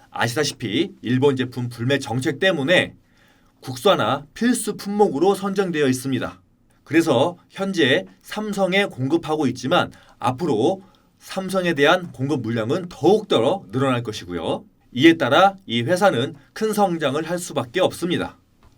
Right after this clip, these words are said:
그리고 앞서 말씀드린 이유브이와 관련해서도 현재는 경쟁 업체들 중에서 가장 앞서 있는 상태고요.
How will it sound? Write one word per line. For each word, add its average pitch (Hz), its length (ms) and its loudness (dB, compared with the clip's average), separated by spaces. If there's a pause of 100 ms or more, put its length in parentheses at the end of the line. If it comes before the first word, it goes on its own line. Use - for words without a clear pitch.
(120)
그리고 165 640 4
앞서 131 360 -2
말씀드린 156 680 0
이유브이와 139 720 -2
관련해서도 117 840 -2 (220)
현재는 165 480 -2 (240)
경쟁 123 460 -2
업체들 127 420 -4
중에서 107 460 -6 (180)
가장 135 720 0
앞서 185 300 0
있는 135 160 0
상태고요. 98 640 -8